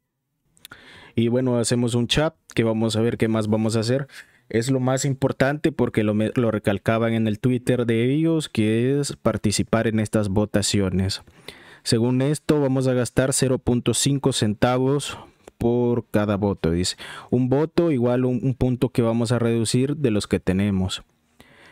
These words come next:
Entonces, posteriormente, vamos a descargar una aplicación. Esa sí va a ser en nuestro teléfono, no lo voy a mostrar.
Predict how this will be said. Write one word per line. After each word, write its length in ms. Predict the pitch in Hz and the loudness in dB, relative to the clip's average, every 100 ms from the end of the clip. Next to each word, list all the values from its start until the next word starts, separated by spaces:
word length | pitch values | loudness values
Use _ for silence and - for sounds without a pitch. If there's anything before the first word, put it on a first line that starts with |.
| _ | _
Entonces, 920 | - 98 104 107 110 - 117 117 117 - | -4 -2 0 0 0 0 0 2 0 -2
posteriormente, 1300 | - 104 - 104 104 117 113 120 139 143 - 160 170 175 165 _ _ _ _ _ _ _ - - | -2 -2 0 0 2 0 0 0 -2 -4 0 0 2 -2 -4 _ _ _ _ _ _ _ -12 -2
vamos 280 | 110 120 | 0 2
a 40 | 120 | 2
descargar 460 | 117 - 110 113 | 0 0 0 2
una 140 | 123 120 | 2 0
aplicación. 680 | - 104 190 - 127 127 110 | -2 0 0 0 0 0 0
Esa 200 | 117 127 | 0 0
sí 120 | 135 | 0
va 100 | 131 | 0
a 20 | |
ser 180 | 117 123 | 0 0
en 80 | 123 | 0
nuestro 240 | 120 127 | 0 -2
teléfono, 500 | - 123 135 165 160 | 0 0 0 0 0
no 140 | 123 | 0
lo 100 | 110 | 0
voy 160 | 110 113 | 2 2
a 60 | 120 | 0
mostrar. 480 | 123 - 131 160 | -2 -2 -2 -2